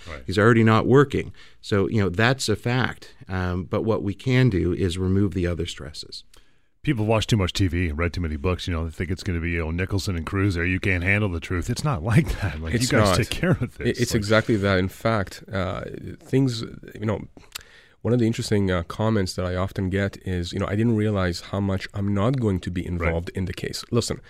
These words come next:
Speaker 3: it's your case. You're the one who's making the decisions at the end of the day. Our job is to make it, as James said, as easy as possible for you to recover what you are owed under the law. Remember,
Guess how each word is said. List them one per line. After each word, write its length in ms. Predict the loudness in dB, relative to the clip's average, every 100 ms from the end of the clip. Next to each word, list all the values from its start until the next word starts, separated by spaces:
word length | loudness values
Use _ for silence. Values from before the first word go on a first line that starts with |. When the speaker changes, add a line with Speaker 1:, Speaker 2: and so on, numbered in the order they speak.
| -12
Speaker 3:
it's 220 | -8 -2 6
your 160 | 6
case. 380 | 6 2 0 2
You're 80 | 4
the 100 | 4
one 120 | 4
who's 140 | 4
making 220 | 2 2 2
the 80 |
decisions 460 | 2 0 2 4 4
at 80 | 4
the 60 |
end 80 | 2
of 40 | 2
the 80 |
day. 240 | 2 2 0 0
Our 220 | 2 2
job 520 | 2 2 2 2 -2 -8 -12
is 160 | -10 -4
to 100 | 0
make 220 | 2 2
it, 100 | 0
as 140 | 0
James 240 | 0 0 0
said, 220 | 0 0
as 160 | -2 -4 -4
easy 420 | -2 0 0 -2 -8 -14 -6
as 180 | -6
possible 500 | -6 -4 -2 -2 -4
for 300 | -4 2 4
you 280 | 4 2 -2 -6 -20 _ -2
to 140 | 2
recover 500 | 4 2 0 4 6
what 240 | 6 2 2
you 240 | 2 2
are 320 | 2 2 2 0
owed 360 | 2 6 6 4 2
under 300 | 2 4 4
the 120 | 4
law. 400 | 2 2 0 -4 -14 _ -2
Remember, 580 | 4 6 6 6 4